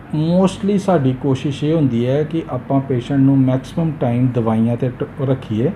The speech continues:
ਤੇ ਜਿੰਨਾ ਹੋ ਸਕੇ ਉਹਨਾਂ ਦਾ ਡਾਇਲਿਸਿਸ ਦਾ ਬਚਾਅ ਕੀ ਕਰੀਏ। But ਹਾਂ, ਜਿੱਲੇ ਬੜਾ ਜ਼ਰੂਰੀ ਹੋ ਜਾਂਦਾ ਜਾਂ ਜਿੱਲੇ ਦਵਾਈਆਂ ਇਨਇਫੈਕਟਿਵ ਹੋ ਜਾਂਦੀਆਂ, ਉਸ ਟਾਈਮ ਸਾਡੇ ਵੱਲੋਂ ਕੋਸ਼ਿਸ਼ ਇਹ ਹੁੰਦੀ ਹੈ ਕਿ ਆਪਾਂ ਉਹਨਾਂ ਨੂੰ ਬਿਲਕੁਲ ਠੀਕ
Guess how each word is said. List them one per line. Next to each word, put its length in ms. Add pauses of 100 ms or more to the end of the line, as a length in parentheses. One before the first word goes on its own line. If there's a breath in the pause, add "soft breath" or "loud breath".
(640 loud breath)
ਤੇ 80
ਜਿੰਨਾ 340
ਹੋ 220
ਸਕੇ 320
ਉਹਨਾਂ 200
ਦਾ 100
ਡਾਇਲਿਸਿਸ 540
ਦਾ 120
ਬਚਾਅ 420
ਕੀ 240
ਕਰੀਏ। 320 (540 loud breath)
But 140 (140)
ਹਾਂ, 180 (540)
ਜਿੱਲੇ 520 (140)
ਬੜਾ 220
ਜ਼ਰੂਰੀ 440
ਹੋ 160
ਜਾਂਦਾ 400
ਜਾਂ 140
ਜਿੱਲੇ 360
ਦਵਾਈਆਂ 500 (100)
ਇਨਇਫੈਕਟਿਵ 580
ਹੋ 100
ਜਾਂਦੀਆਂ, 440 (480 loud breath)
ਉਸ 200 (100)
ਟਾਈਮ 280 (340)
ਸਾਡੇ 320
ਵੱਲੋਂ 220
ਕੋਸ਼ਿਸ਼ 480
ਇਹ 80
ਹੁੰਦੀ 260
ਹੈ 100
ਕਿ 160 (140)
ਆਪਾਂ 360
ਉਹਨਾਂ 200
ਨੂੰ 260 (320)
ਬਿਲਕੁਲ 420
ਠੀਕ 200